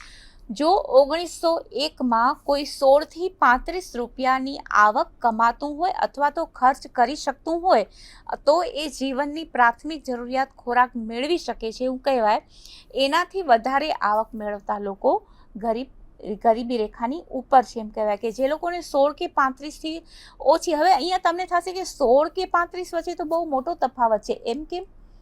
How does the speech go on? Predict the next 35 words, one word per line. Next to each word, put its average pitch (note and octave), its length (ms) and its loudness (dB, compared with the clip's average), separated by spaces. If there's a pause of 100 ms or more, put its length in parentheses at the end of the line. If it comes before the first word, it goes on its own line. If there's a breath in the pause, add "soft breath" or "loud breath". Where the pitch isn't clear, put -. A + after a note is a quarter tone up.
(420 soft breath)
કાં B3+ 220 8
તો F4 180 0
સોળ F#4+ 320 6
હોય A#3+ 200 2
અથવા C#4+ 260 2
તો F#4 140 -2
પાંત્રીસ, E4 540 0
પણ F4+ 140 0
અહીંયા D4+ 300 -2
આપણે D#4 180 -4
જોવાનું B3+ 400 -2
કે E4+ 160 -6
રૂરલ D#4 600 -2
અને C#4 240 -4
અર્બન B3 420 0
એટલે A#3 180 -14
કે F4+ 120 -8
ગ્રામીણ B3 680 -2 (420 loud breath)
અને C#4+ 260 0
શહેરી C#4 560 2
ગરીબી. A3+ 460 -2 (580 soft breath)
ધારો B3 320 0
કે F#4 160 -4
કોઈ F4+ 220 -4
ગામડામાં C4 680 2
રહેતું A#3 320 -4
હોય, C4+ 160 -4
ગ્રામીણ C4 560 0
વિસ્તારમાં, B3+ 500 -2
તો D4+ 140 0
એને E4+ 180 -2
સોળ D#4+ 380 -2
રૂપિયામાં C#4 500 -4
એની C4+ 160 -8
જરૂરિયાત A#3 460 -4